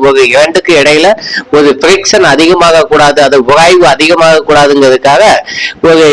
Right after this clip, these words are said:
இலகுவான தன்மை கொண்ட பிளாஸ்டிக் அல்லது ரப்பரான ஆளான பொருட்கள் அதில் பொருத்தப்படும். அப்ப கப்பல் இடிக்கிறதுக்கான வாய்ப்புகள் கிடையாது.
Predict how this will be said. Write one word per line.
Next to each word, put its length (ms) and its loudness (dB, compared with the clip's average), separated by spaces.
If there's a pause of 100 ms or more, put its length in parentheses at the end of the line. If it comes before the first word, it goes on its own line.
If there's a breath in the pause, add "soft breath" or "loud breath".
(220)
இலகுவான 460 2 (140)
தன்மை 320 0
கொண்ட 180 -2 (260)
பிளாஸ்டிக் 500 0
அல்லது 260 2
ரப்பரான 480 0 (100)
ஆளான 400 0
பொருட்கள் 400 0
அதில் 260 0
பொருத்தப்படும். 600 0 (800 loud breath)
அப்ப 180 0 (100)
கப்பல் 380 0
இடிக்கிறதுக்கான 680 0
வாய்ப்புகள் 520 0
கிடையாது. 300 0